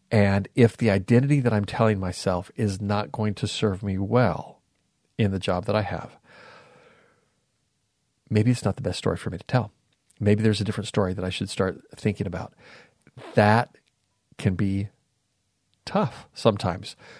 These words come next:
because especially if you have a compelling story, and the bad boss story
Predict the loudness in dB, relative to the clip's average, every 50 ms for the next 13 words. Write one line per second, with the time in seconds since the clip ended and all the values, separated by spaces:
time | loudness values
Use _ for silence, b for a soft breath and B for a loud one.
0 | B B 2 2 2 6 6 8 8 8 6 4 0 -2 -2 -2 0 -2 -6 _
1 | 2 4 4 4 2 2 0 0 0 0 -4 -8 -12 _ _ _ _ _ _ _
2 | 0 2 4 4 2 4 4 4 4 4 2 0 _ -4 -4 -4 -4 -6 -6 -6
3 | -6 -6 -2 0 2 2 2 2 0 -2 -4 -8 -10 -10 -12 -10 -4 -2 -2 -2
4 | -2 -2 -6 -10 -14 -20 -20 _ _ _ _ _ _ _ _ _ _ _ _ _
5 | _ _ _ b b b b b b b b b b b b b b b b b
6 | b b _ _ 2 4 6 6 6 4 2 -2 _ _ 2 2 2 4 4 2
7 | 2 2 0 0 0 2 2 0 0 -2 -4 -2 -2 -2 -2 -2 -6 -10 -14